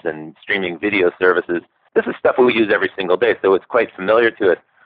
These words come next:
Where the concept gets a little bit strange is when I push it into new areas,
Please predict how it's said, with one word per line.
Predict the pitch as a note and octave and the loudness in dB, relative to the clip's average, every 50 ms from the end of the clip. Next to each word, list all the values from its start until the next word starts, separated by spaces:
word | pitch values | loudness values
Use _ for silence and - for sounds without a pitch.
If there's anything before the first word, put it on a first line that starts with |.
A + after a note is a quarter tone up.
| _ _ | _ _
Where | - C3 C#3+ C#3 | 0 2 2 2
the | B2 - | 2 0
concept | - D#3+ E3+ F3+ F3 E3 D#3+ - | 2 0 0 0 0 -4 -2 -2
gets | C3 A#2+ - A#2 | -2 -2 -2 -2
a | |
little | G#2+ C3 E3+ F#3+ G3 D#3+ | 0 2 4 4 4 4
bit | - G2 F2+ - _ | 2 0 0 0 _
strange | _ - G#2 G2+ G2+ G2 | _ -4 -2 -2 -2 -4
is | G2+ F#2+ | -6 -4
when | G2 A2+ A2+ | -2 0 2
I | G#2+ G2+ | 2 0
push | - - - E3 D#3 - - | 0 -2 -2 -2 -2 -2 -4
it | - - - | -6 -6 -4
into | A2+ A2 G2 - A2 F#2+ | -6 -8 -8 -8 -10 -8
new | F#2 G2 G#2 G#2 | -6 -4 -2 0
areas, | G2 G#2 A2+ A#2+ A#2 F#2+ E2 D#2+ D#2 | 0 2 2 2 2 2 0 -2 -2